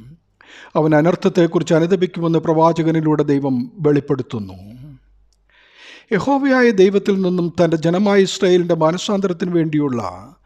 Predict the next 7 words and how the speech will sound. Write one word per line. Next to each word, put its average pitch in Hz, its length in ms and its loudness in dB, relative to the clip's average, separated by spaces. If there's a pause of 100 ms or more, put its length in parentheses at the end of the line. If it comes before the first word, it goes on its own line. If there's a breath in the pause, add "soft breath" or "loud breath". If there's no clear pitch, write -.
(320 loud breath)
ആഴത്തിലുള്ളതും 143 1120 -2
ഹൃദയംഗമായതും 147 1160 -4 (300 loud breath)
ശക്തവുമായ 196 800 0
ഒരു 165 140 2
വിളിയാണ് 151 560 2
യോവേൽ 147 320 2
പ്രവചനം 135 840 -4